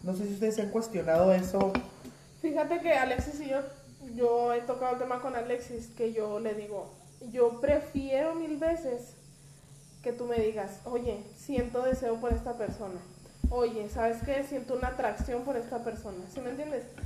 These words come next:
Speaker 2: Yo soy de mente muy abierta, ¿me entiendes? O sea, yo, yo le digo, "Prefiero mil veces que me digas que estás,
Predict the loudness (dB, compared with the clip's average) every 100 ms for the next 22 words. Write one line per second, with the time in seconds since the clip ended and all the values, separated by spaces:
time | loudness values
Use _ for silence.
0 | -10 -12 -20 -20 -20 -20 -20 -20 -20 -10
1 | 4 4 6 4 4 2 4 4 4 4
2 | 2 2 2 2 0 -2 -4 -4 -4 -2
3 | -4 -4 -2 -2 0 -2 -4 -12 -14 -6
4 | -2 -2 0 -2 -2 -2 -2 -2 -2 0
5 | 0 2 2 2 0 -4 -4 -4 -6 -6
6 | -6 -8 -12 -12 -10 -4 -2 -2 -6 -14